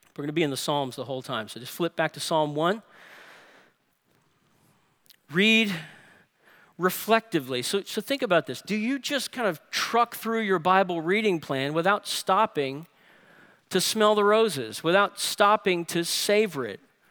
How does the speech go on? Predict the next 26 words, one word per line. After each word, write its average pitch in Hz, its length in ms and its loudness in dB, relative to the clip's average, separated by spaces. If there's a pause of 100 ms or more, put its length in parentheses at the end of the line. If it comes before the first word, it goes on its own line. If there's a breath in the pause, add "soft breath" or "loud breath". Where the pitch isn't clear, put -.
(800 soft breath)
Maybe 202 200 -2
you're 214 140 2
like 196 280 4
my 180 140 0
grandpa 170 540 2
when 135 200 -4
he 175 120 -4
would 165 160 -4
drive 175 320 2
us 165 220 -2
to 151 260 -2
Kentucky 151 640 -4
to 127 100 -4
see 151 440 -4 (260 loud breath)
family 190 380 0
members. 123 500 -4
There 226 160 4
was 247 220 -4
no 285 280 2
stopping. 262 800 0
I - 40 -10
mean, 214 160 -4
you 247 160 0
could 220 240 -6 (220 loud breath)
say, 240 300 4 (140)
"I, 220 160 4